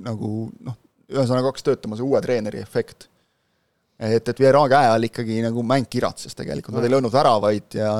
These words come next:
Speaker 1: ja kui enam kaitse ka ei pidanud, siis ei olnudki nagu muud teha. Ja Hodgsoniga on juba hakatud nagu ääri-veeri rääkima, et noh, äkki paned ühe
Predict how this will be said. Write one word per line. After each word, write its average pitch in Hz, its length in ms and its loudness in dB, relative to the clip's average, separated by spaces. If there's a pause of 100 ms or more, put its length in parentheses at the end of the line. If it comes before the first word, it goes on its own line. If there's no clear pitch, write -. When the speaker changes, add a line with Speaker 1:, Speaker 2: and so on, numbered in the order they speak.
Speaker 1:
ja 107 80 -6
kui 117 80 -2
enam 113 160 -2
kaitse 123 260 2
ka 120 60 0
ei 113 80 2
pidanud, - 320 -2
siis - 160 -10
ei 113 60 -4
olnudki - 260 -8
nagu 101 160 -6
muud 110 240 -4
teha. 104 180 -4
Ja 127 140 4
Hodgsoniga 156 400 4
on 160 80 4
juba 156 160 4
hakatud 143 240 -6
nagu 147 160 0
ääri-veeri 151 380 2
rääkima, 131 340 0
et - 100 -12
noh, 180 140 -4
äkki 175 180 -14
paned 170 220 -4
ühe 180 80 0